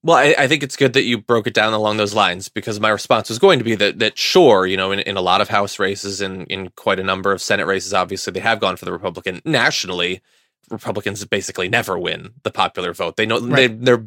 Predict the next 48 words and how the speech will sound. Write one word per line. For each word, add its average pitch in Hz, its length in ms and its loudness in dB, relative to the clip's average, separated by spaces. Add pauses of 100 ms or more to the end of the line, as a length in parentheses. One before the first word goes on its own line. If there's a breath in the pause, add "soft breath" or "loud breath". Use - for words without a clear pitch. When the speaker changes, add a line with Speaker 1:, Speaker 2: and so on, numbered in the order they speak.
(120)
Speaker 1:
barely 123 440 2
even 104 240 -2
campaigning 113 720 -2
to 143 240 0
win 95 180 -2
it. 87 140 -8
They're 113 200 4
just 117 220 -6
assuming 131 400 -4
at 104 80 -4
this 101 120 -12
point 101 200 -6
they're 98 80 -6
gonna 98 120 -6
lose 95 240 -8
it 107 40 -6
and 92 80 -10
they're 95 80 -8
gonna 95 120 -6
win 95 140 -4
the 92 60 -6
Electoral 92 300 -8
College. - 400 -8 (400 soft breath)
Trump 165 200 2
has 135 140 -2
even 127 180 0
retreated 123 320 0
from 135 100 -4
that 143 180 2
position. 98 360 -8
Now 113 140 0
they 123 80 2
don't 120 140 0
even 117 180 -6
think 120 140 -4
they 120 80 -2
need 120 120 -4
to 117 60 -4
win 120 120 0
the 120 80 -2
Electoral 113 280 -2
College. 120 280 -2 (480 loud breath)
But, 196 180 4
but, 180 160 4
Speaker 2:
<laughs> - 100 -4
Speaker 1:
but 170 180 4
Speaker 2:
Right. - 100 4
Speaker 1:
sure. 143 260 4